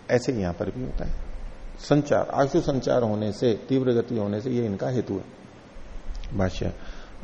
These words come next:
आशु संचारात अलातस्य भ्रमतो विद्यमानः क्रमो न क्रियते।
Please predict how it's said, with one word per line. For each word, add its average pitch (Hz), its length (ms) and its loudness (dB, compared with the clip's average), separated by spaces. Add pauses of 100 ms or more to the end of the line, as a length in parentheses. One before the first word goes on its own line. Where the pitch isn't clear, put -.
(100)
आशु 123 200 6
संचारात 107 960 6
अलातस्य 123 640 6
भ्रमतो 104 520 4
विद्यमानः 101 800 2
क्रमो 98 380 0
न 107 120 0
क्रियते। 92 640 -2